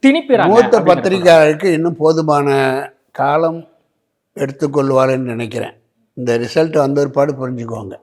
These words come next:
Speaker 2: இந்த தேர்தல் ரிசல்ட் வந்ததை புரிஞ்சுக்குவாங்க. இவங்க ஒரு காலத்துல அவங்க பார்வையெல்லாம் அன்னைக்கு ரெண்டு பர்சன்ட் தான் இருந்தது.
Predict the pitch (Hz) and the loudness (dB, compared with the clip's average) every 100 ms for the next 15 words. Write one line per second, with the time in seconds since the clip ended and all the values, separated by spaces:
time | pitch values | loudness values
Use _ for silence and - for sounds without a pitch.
0 | _ _ 113 107 131 135 120 110 120 117 | _ _ -10 -4 -4 -2 -6 -8 -10 -10
1 | 120 127 120 123 113 - _ _ _ - | -10 -12 -12 -14 -14 -18 _ _ _ -20
2 | - 151 185 160 151 170 196 208 160 151 | -2 0 4 4 4 6 6 4 2 2
3 | 180 160 165 190 175 170 208 185 143 170 | 2 2 2 2 0 -2 -2 -2 -2 -4
4 | 185 180 175 170 165 170 156 165 151 147 | -4 -4 -4 -2 -2 -2 0 0 0 -4
5 | 139 135 131 - | -6 -6 -8 -12